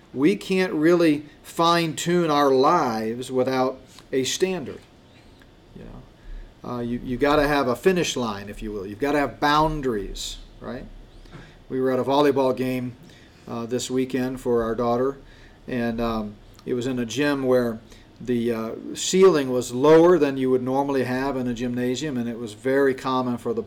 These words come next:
volleyball to hit the ceiling. And there was some confusion over the rules because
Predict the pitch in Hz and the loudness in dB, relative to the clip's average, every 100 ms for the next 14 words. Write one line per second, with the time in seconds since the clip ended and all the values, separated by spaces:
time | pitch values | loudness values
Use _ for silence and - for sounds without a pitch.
0 | - - 127 127 117 113 110 123 131 113 | -8 -4 0 0 0 -4 -4 -6 -8 -10
1 | 113 - - - - - - - 185 196 | -14 -16 -20 -20 -20 -20 -16 -2 2 2
2 | 117 113 123 120 - 160 135 127 - 170 | 0 -2 0 0 2 0 0 -6 -2 2
3 | 233 220 131 120 165 - - - - - | 4 4 2 -2 -6 -12 -20 -20 -20 -12
4 | - 143 127 123 123 120 - - 147 220 | 0 2 4 2 0 -2 -6 -2 6 8
5 | 165 135 170 135 131 135 123 - | 10 8 4 -2 0 2 0 -2